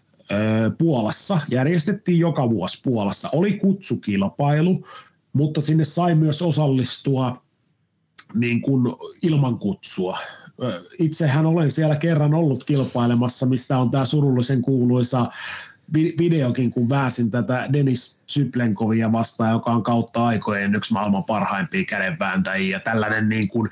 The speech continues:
geneettinen friikki. Ja tota, se, se oli siihen aikaan niin kuin isoin, isoin kilpailu, mitä oli. Ja sitä ei ole nyt järjestetty koronan jälkeen.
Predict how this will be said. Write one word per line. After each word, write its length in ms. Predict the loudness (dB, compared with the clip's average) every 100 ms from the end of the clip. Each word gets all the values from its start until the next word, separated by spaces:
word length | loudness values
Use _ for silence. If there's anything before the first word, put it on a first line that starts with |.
| -6 -6 -2
geneettinen 760 | 0 0 -2 -4 -4 -2 -2 -2
friikki. 760 | -2 0 0 0 -4 -8 -8 -6 -10 -12 -10 -8 -10 -12 -16 -6
Ja 260 | -4 -4
tota, 500 | -2 -2 0 -2 -2 -4 -12 -10 -6 -4 -2
se, 260 | -2 0 0
se 180 | 0 0
oli 160 | 2
siihen 320 | 2 2 2
aikaan 460 | 2 2 0 0 2
niin 180 | 2 2
kuin 280 | 2 0 0 -6 -2
isoin, 480 | 0 0 0 0 -2 -4 -12 -18 _ -4
isoin 440 | -2 0 2 0 0
kilpailu, 600 | 0 0 -2 -2 0 2
mitä 340 | 0 -2 -8
oli. 500 | -6 -4 0 2 2 -2 -18 -16 -16 -14 -4
Ja 440 | 0 0 -2 -4 -14 _ _ _ _ _ _ -8
sitä 280 | -2 0 2
ei 120 | 2
ole 80 | 4
nyt 180 | 2 0
järjestetty 680 | 0 2 0 0 -4 -4 -8
koronan 520 | -2 0 2 2 0
jälkeen. 720 | -2 -4 -8 -4 -2 0 0